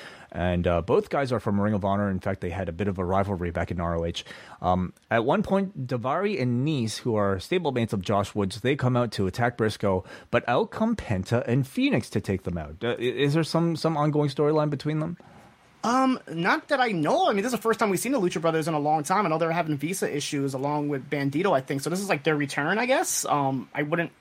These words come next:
Speaker 2: I was kinda surprised as how they did their return. Um, but as far as I know, they, they don't really have any connection to Mark Briscoe, at least. Um, I mean, they had, maybe have had matches with, like, Tony Nese and, and the Trustbusters and, and all these guys. But, um, yeah, it was kinda a little random here. But I feel like it was just something for the Laredo,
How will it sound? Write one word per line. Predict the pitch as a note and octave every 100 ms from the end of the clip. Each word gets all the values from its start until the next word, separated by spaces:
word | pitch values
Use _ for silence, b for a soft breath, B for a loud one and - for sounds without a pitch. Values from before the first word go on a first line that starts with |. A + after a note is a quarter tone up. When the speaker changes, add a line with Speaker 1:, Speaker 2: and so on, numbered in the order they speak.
| _
Speaker 2:
I | E3
was | D#3+
kinda | G#3
surprised | F#3 - F#3+ E3+
as |
how | D#3 D#3+
they | D#3
did | C3+ C3+
their | F3+
return. | G3 G3 A#3 C4 C#4 -
Um, | D3 C#3 C#3
but | C#3+
as | D3
far | E3 E3
as | D#3+
I | F#3
know, | E3+ C#3
they, | C#3+ C3+ - _
they | C3+
don't | C#3+ C#3
really | C#3 B2+
have | B2 C3+
any | F3 F#3+
connection | G#3 G#3+ G#3+ A#3 A#3+ B3 A#3+
to | - G#3+ G#3 G#3 F#3+
Mark | E3+ G3
Briscoe, | - G#3+ - C#4+ E4+ F4 F4
at | -
least. | B3 D#4 - F#3+ D3+
Um, | C#3+ C#3 C#3 C3+ -
I |
mean, | D#3 D3
they | C#3 D3+
had, | - _ _
maybe | C#3 E3
have | E3 F3+
had | F3+ F3+
matches | E3 F#3 G#3+ F#3+
with, | F3+
like, | E3+ E3+
Tony | F#3+ F3+ F3+
Nese | F#3 G3+ -
and, | D#3 D3
and | C#3 D3+ -
the | C#3+
Trustbusters | - F3+ G3 F#3 F#3+ F#3 F#3 E3
and, | D3+ D3+ C#3+ -
and | C#3
all | D3
these | D#3+ D#3
guys. | E3+ F3 D#3
But, | C#3 C3
um, | C3 B2
yeah, | D3 D#3+
it |
was | D#3
kinda | - F#3+
a | D3+
little | D#3 D#3
random | C#3+ F#3+ G#3+
here. | A#3 C4+
But | B3
I |
feel | D3+ F3
like | E3
it | D#3+
was | D3
just | D#3
something | D#3 D#3+
for | D3+
the | C#3
Laredo, | C#3+ D3 D3